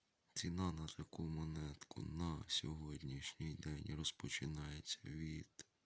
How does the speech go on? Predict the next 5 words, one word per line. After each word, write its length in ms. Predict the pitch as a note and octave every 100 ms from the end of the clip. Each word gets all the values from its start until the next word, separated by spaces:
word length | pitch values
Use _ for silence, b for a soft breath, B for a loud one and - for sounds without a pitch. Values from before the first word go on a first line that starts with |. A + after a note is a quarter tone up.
| _ _
трьох-п'яти 1000 | - F2+ D#2 - - - - - - - _ _
доларів 640 | - E2 D#2+ E2+ F#2+ G#2+ A2 - B B B B B _
за 360 | G#2 G2 G2 G2+ -
один 380 | F2+ F#2 F2+ F2+
екземпляр. 880 | F2+ F2+ F2+ F2+ F2 F2+ F2+ F2